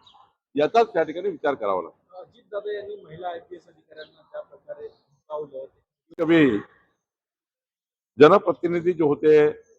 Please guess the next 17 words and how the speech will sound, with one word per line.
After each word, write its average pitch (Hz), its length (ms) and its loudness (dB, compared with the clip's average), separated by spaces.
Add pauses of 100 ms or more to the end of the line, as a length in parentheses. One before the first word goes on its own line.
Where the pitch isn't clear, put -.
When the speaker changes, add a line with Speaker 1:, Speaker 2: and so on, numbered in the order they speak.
(280)
Speaker 1:
विधायक 123 320 2
होते, 131 440 -2
सांसद 117 340 -6
होते, 127 420 -4
मंत्री 123 340 -8
होते, 107 420 -2 (480)
इनके 156 240 -4
पास 185 380 2
जो 165 440 0
कार्यकर्ता 139 640 -2
आता 131 220 -2
है 135 100 0
कि, 139 400 -10 (600)
अ, 110 60 -4
मेरा, 123 840 4 (220)
अ, 110 440 0 (1400)
साथ 123 120 2